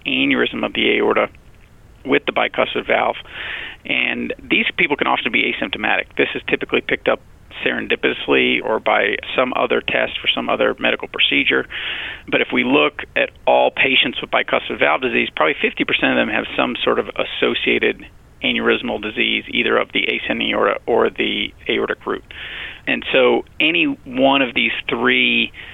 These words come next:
major pathologies of the valve can result in either symptoms or complications that ultimately lead us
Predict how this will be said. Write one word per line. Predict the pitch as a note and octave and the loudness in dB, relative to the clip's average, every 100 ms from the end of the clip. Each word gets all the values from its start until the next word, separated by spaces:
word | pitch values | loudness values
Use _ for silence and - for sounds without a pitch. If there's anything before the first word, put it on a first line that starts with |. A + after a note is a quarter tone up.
| - | -6
major | A#2 B2 A#2+ A#2+ | -2 0 2 0
pathologies | - A#2 C3 A#2+ B2 - A2 - | 0 0 2 4 2 0 -6 -4
of | - - | -4 -2
the | - - | -4 0
valve | C#3+ C3+ A#2 A2+ - | 2 4 2 0 -2
can | B2+ | -2
result | A#2 G#2+ A#2 A#2 A#2 | -2 0 0 0 -2
in | |
either | A2+ A2 - - | -2 0 0 0
symptoms | D#3+ D3+ C3+ B2 - - | 0 0 0 -2 -4 0
or | A#2+ A#2 | 2 2
complications | - A#2+ - - E3+ D3 B2+ A#2 - - - - - | 0 -2 -2 0 2 2 0 -2 -8 -14 -16 -18 -4
that | - A#2+ A#2 - - - | 0 2 2 -2 -10 0
ultimately | C3+ C3 B2+ A#2 A#2 | 0 2 0 0 2
lead | A#2+ | 2
us | A#2+ | 4